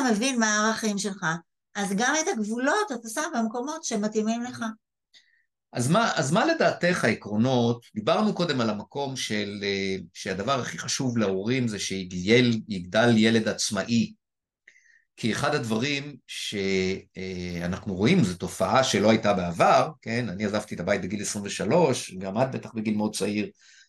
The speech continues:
Speaker 2: אה, היום יש אנשים שבגיל, בשנות השלושים לחייהם הם, הם גרים עם ההורים. אז יש מצב כלכלי אחר, וקושי להתפרנס, ויוקר המחיה,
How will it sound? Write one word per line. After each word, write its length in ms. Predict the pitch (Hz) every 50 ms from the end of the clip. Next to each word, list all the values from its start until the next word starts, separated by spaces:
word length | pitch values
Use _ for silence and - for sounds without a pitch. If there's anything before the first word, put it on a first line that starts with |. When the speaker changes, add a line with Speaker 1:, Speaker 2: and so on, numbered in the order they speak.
| _ _ _ _ -
Speaker 2:
אה, 380 | 123 120 113 113 117 113 110 110 107 113 113 - _ _ _ - - - - - - - - _ _ _ _
היום 360 | - 117 113 123 165 220 233 220
יש 200 | 165 165 - 220
אנשים 360 | 190 170 - - 107 104 113
שבגיל, 720 | - - 113 110 110 110 - - 90 87 90 98 113 - -
בשנות 280 | - - - 127 131 -
השלושים 400 | - - 190 165 - - 139 143
לחייהם 420 | 143 - 139 120 98 92 90 90
הם, 120 | 92 92 98 - -
הם 160 | 101 101 101
גרים 280 | 104 104 92 90 90 85
עם 120 | 90 92
ההורים. 440 | 95 95 - 117 175 262 311 208 - - _ _ _ - _ _ _ _ -
אז 120 | 98 98
יש 140 | 123 - -
מצב 220 | 120 110 - -
כלכלי 480 | 156 - - 160 156 - - 139 135 127
אחר, 480 | 113 - - 123 117 113 113 107 101 107 - - _ _ _ _
וקושי 840 | 90 92 113 117 - - 139 135 - - 151 147 139 135 135 131 131 127
להתפרנס, 960 | 120 123 120 120 - - 127 113 120 123 127 127 123 120 117 113 - - - 95
ויוקר 480 | 104 104 98 104 123 131 - - 147 -
המחיה, 540 | 120 123 117 - - 127 127 123 120 113